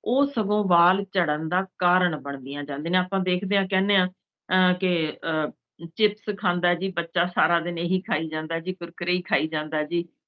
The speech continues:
ਕੋਲਡ ਡਰਿੰਕਸ ਹੀ ਪੀਵੀ ਜਾਂਦਾ ਹੈ। ਇਹ ਚੀਜ਼ਾਂ, ਅਹ, ਵਾਲ ਝੜਨ ਦਾ ਅਹਿਮ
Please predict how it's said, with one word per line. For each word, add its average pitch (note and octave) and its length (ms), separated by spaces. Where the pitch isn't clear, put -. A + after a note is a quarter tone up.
ਕੋਲਡ F#3+ 240
ਡਰਿੰਕਸ F#3 320
ਹੀ F#3+ 60
ਪੀਵੀ E3+ 360
ਜਾਂਦਾ D#3+ 360
ਹੈ। D3 180
ਇਹ G3 340
ਚੀਜ਼ਾਂ, F#3 540
ਅਹ, - 800
ਵਾਲ F#3 420
ਝੜਨ E3+ 480
ਦਾ G3 180
ਅਹਿਮ F3 460